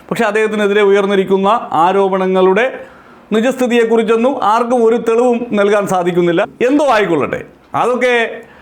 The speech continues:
അയാളുടെ വ്യക്തിപരമായ കാര്യം എന്ന് പറഞ്ഞ് അങ്ങ് തള്ളിക്കളയുകയല്ല. ഒരു പൊതുപ്രവർത്തന രംഗത്ത് നിൽക്കുന്ന, പ്രത്യേകിച്ച്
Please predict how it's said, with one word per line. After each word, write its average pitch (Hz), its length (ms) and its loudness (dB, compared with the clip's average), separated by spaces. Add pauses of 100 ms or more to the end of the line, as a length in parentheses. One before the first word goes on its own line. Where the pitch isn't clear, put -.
(180)
അയാളുടെ 214 380 0 (240)
വ്യക്തിപരമായ 233 640 0 (100)
കാര്യം 220 280 0 (100)
എന്ന് 233 160 2
പറഞ്ഞ് 240 240 0
അങ്ങ് 233 180 0
തള്ളിക്കളയുകയല്ല. 208 760 0 (300)
ഒരു 190 140 2 (280)
പൊതുപ്രവർത്തന 190 680 0
രംഗത്ത് 190 360 0
നിൽക്കുന്ന, 190 320 0 (260)
പ്രത്യേകിച്ച് 220 540 0